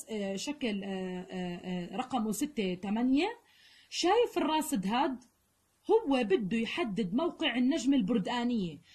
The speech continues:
النجمة البردقانية هاي عم بتكون رمز لجرم سماوي. هلا شايف الخط الأحمر هذا؟ هذا بده يكون البعد الزاوي ما بين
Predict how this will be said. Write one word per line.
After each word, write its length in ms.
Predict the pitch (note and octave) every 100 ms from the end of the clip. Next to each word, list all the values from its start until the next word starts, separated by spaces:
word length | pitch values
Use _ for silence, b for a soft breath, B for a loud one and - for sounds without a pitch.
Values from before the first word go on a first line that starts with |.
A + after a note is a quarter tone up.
| B B
النجمة 360 | G#3+ C4 F#4+ G4+
البردقانية 720 | D#4 C#4+ G3+ C4+ C#4 D#4+ C#4+
هاي 300 | A3+ A3 F#3+ F#3+ C#4
عم 180 | C#4+ G3+
بتكون 460 | - - D#4 C4+
رمز 460 | A#3+ D4 E4 G3 E3+
لجرم 540 | G#3 F3+ C#4 F4 F#4+
سماوي. 600 | - F4 F4 A#3 D#3+ D3 _ B B B B
هلا 220 | A3+ A#3
شايف 360 | B3+ F#4 G#4+ G#4
الخط 340 | E4+ F4+ F4+
الأحمر 460 | E4 D4 - C4 B3
هذا؟ 400 | A#3 A3 A3+ D4 B B B
هذا 480 | G3 C4 A4 C#4+ G#3
بده 380 | G3+ C4 F#3 A#3+
يكون 440 | A#3 C#4+ F4 C#4
البعد 500 | A3+ F3 F4 D4 B3
الزاوي 640 | D4 F3 C4 A3+ E3 E3+ F3+
ما 140 | B3+
بين 460 | A3+ F4+ G3 C#3+